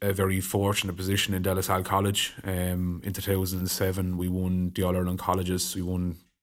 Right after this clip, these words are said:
the Harty Cup and the Crow Cup, and the following year I was fortunate enough to be captain with Philip Mahoney, who was also on the, the team with Waterford, and, um, I think that that kind of put, um, put Waterford hurling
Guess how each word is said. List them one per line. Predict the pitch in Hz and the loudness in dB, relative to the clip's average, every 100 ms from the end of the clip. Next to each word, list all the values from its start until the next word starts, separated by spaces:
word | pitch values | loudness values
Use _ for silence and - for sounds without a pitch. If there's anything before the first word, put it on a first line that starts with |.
| - | -2
the | 90 87 87 | 0 2 0
Harty | 92 87 | 0 -2
Cup | 87 95 90 | 0 -2 0
and | 90 87 87 | -2 -2 -4
the | |
Crow | - 92 90 | 0 0 0
Cup, | 98 92 | 0 0
and | 92 87 | -2 -2
the | |
following | - 95 90 90 | 0 2 2 0
year | 90 92 87 - - - - - | 0 0 -2 -6 -20 -20 -14 -2
I | 90 | 0
was | 85 | 2
fortunate | 98 92 - 92 | 2 0 0 -2
enough | 92 | -2
to | - | -4
be | 87 | -2
captain | - 92 - 90 | 0 0 0 -4
with | 90 | -2
Philip | - 90 | -2 -2
Mahoney, | 92 92 90 | 0 -2 -2
who | 90 | -2
was | 87 | -2
also | 90 90 101 | -2 -2 0
on | 90 92 | 0 0
the, | 90 87 85 | 0 0 -2
the | 98 90 - - | -2 -2 -2 -6
team | 95 95 90 - _ _ - _ | -2 0 -2 -4 _ _ -20 _
with | 92 | 0
Waterford, | 90 92 - 90 | 4 2 2 -2
and, | 92 87 - _ - - - - | -2 -4 -8 _ -20 -20 -20 -4
um, | 98 90 90 90 87 - - | 0 2 2 0 -2 -6 -6
I | - | -2
think | 104 95 | 0 0
that | 95 90 | 0 2
that | 95 92 98 - | 2 0 -2 -8
kind | - 95 92 | -2 0 0
of | - - _ _ - - - | -2 -6 _ _ -20 -20 -18
put, | - 98 95 - - - _ - | -2 0 2 0 -4 -8 _ -6
um, | 92 90 90 87 87 85 _ _ _ _ _ | -2 0 0 -2 -4 -6 _ _ _ _ _
put | - 98 | 0 0
Waterford | 92 92 95 - 92 | 2 2 0 0 0
hurling | 92 92 90 | 0 0 0